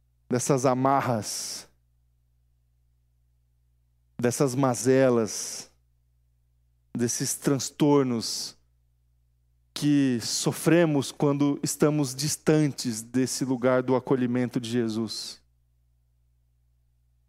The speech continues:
O amor de Jesus, é, liberta o pecador do,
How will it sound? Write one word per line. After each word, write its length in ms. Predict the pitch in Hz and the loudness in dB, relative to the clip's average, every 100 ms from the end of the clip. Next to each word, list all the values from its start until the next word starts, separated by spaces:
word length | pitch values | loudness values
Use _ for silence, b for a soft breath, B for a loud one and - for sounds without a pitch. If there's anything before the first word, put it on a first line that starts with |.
| _ _ _ _ _ _ _ _ _ | _ _ _ _ _ _ _ _ _
O 100 | 120 | -2
amor 360 | 120 131 139 135 | 0 2 2 0
de 120 | 127 | -2
Jesus, 880 | 131 127 113 131 131 - - - - _ _ _ _ _ _ _ _ | 0 0 0 -2 -2 -4 -8 -10 -14 _ _ _ _ _ _ _ _
é, 280 | 135 117 110 95 B | -2 -2 -2 -6 B
liberta 720 | 131 139 113 131 135 123 - 120 | 0 0 4 6 6 4 0 0
o 60 | |
pecador 760 | 120 143 - 131 120 127 131 123 | 0 -2 0 -2 0 2 2 0
do, 340 | 120 131 120 | -2 -4 -4